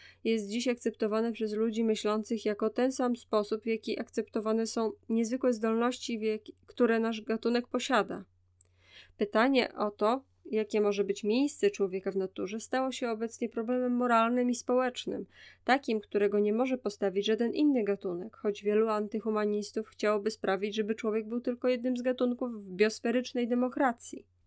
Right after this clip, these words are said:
Dla ludzi pytanie o swoje miejsce w naturze oznacza,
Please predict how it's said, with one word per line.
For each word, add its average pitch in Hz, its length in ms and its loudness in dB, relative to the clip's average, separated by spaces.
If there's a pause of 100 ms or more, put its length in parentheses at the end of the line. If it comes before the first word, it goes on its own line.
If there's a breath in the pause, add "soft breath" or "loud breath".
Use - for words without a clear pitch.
Dla 214 320 4
ludzi 269 360 4
pytanie 240 480 0
o - 40 -4
swoje 240 400 0
miejsce 220 440 0
w 202 40 -2
naturze 202 480 -2
oznacza, 247 540 -4